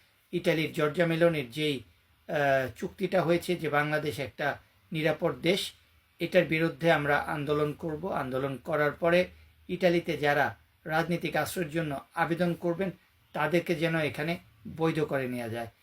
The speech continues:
এছাড়া আরও অনেক, আহ, বিষয় আছে যেগুলি নিয়ে আমরা, আহ, আলাপ করব। তাই আপনারা ভিডিওটা দেখার সাথে সাথে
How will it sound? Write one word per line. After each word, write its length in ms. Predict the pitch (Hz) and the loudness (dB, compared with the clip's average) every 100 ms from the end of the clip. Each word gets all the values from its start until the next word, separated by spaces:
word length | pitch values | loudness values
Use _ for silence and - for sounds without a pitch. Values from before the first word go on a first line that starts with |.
| _ - | _ -12
এছাড়া 440 | 151 170 151 143 | 0 4 4 4
আরও 140 | 135 | 2
অনেক, 400 | 143 165 165 165 - _ _ _ _ | 0 0 0 0 -4 _ _ _ _
আহ, 440 | 147 135 131 127 123 - - - - _ _ _ _ - - | 0 2 2 0 -2 -8 -10 -10 -14 _ _ _ _ -16 -12
বিষয় 420 | 147 147 180 165 | -8 2 4 4
আছে 220 | 151 185 | 2 -2
যেগুলি 300 | 143 123 135 | -4 -4 -4
নিয়ে 160 | 139 135 | -4 -4
আমরা, 340 | 123 127 123 _ _ _ - | -4 -4 -6 _ _ _ -10
আহ, 80 | - | -6
আলাপ 360 | - 151 151 - | 0 4 2 2
করব। 380 | 170 165 - - _ _ _ - | -6 -4 -8 -10 _ _ _ -8
তাই 180 | 147 139 | -6 -4
আপনারা 560 | 180 175 208 180 143 - _ _ _ _ _ _ | -6 -4 2 4 4 2 _ _ _ _ _ _
ভিডিওটা 400 | 143 143 180 180 | -6 2 4 4
দেখার 320 | 170 147 175 165 | 2 0 0 -2
সাথে 360 | - 170 196 | -2 -4 -4
সাথে 420 | - 196 196 214 | -4 -4 -2 -4